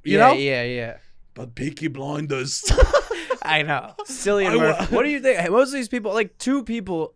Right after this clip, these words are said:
Speaker 2: are actually, like, pseudo assholes maybe in Hollywood. <coughs> Most of these people are theater. Like, that's how you become Brad Pitt, theater kid.
Speaker 1: Theater kid.
Speaker 2: They're all theater kids. Tom Hanks, <laughs> theater kid.
Speaker 1: And I have a secret for everyone.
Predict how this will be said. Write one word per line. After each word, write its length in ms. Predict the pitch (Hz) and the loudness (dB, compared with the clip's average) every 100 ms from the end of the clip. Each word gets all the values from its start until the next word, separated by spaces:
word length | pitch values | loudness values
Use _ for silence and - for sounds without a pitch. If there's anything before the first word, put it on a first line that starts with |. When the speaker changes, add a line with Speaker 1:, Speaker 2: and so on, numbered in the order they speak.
| - | -4
Speaker 2:
are 120 | 160 | 0
actually, 340 | 165 175 185 | 0 -2 -2
like, 160 | 165 139 | -4 -6
pseudo 880 | - 175 214 180 143 131 131 127 - - _ - | -8 -4 0 0 0 -2 -6 -12 -20 -20 _ -6
assholes 520 | 151 135 - 127 123 | -4 -2 -4 -6 -4
maybe 460 | 131 127 127 123 107 | -4 -4 -6 -10 -12
in 320 | 143 127 120 | -12 -12 -14
Hollywood. 560 | 120 127 120 117 123 113 _ _ _ - | -12 -8 -8 -8 -18 -20 _ _ _ -16
<coughs> 0 | - - 262 - _ - - | -14 -12 -14 -14 _ -20 -14
Most 180 | - 240 | 2 2
of 40 | 233 | 2
these 80 | |
people 160 | 226 247 | -4 -2
are 80 | 180 | -2
theater. 320 | - 254 170 | -2 -4 -4
Like, 140 | 151 147 | -4 -2
that's 180 | 165 190 | -2 -2
how 80 | |
you 140 | 202 196 | -4 -4
become 460 | 175 156 165 180 | -6 -6 -6 -6
Brad 240 | 170 202 233 | -4 -4 0
Pitt, 260 | 254 240 - _ _ _ _ - | -2 -2 -8 _ _ _ _ -8
theater 240 | 262 269 | -2 0
kid. 260 | 214 139 - _ _ - | -2 -4 -10 _ _ -6
Speaker 1:
Theater 200 | 302 294 | -4 -6
kid. 280 | - 104 - - | -10 -14 -18 -12
Speaker 2:
They're 160 | 156 208 | -4 2
all 160 | 240 | 4
theater 280 | 262 277 269 | 4 2 -2
kids. 240 | - 123 - | -4 -8 -4
Tom 260 | 220 220 | -2 0
Hanks, 240 | 226 190 - | 0 -4 -8
<laughs> 80 | - | -6
theater 240 | 226 392 | 0 0
kid. 220 | 226 175 - 202 | 0 -8 -8 -4
Speaker 1:
And 120 | 277 | 0
I 80 | 359 | 4
have 200 | 339 277 | 4 2
a 80 | 220 | -2
secret 380 | - 294 240 - | -6 -6 -4 -2
for 100 | 156 | -2
everyone. 360 | 127 120 101 | -2 -8 -12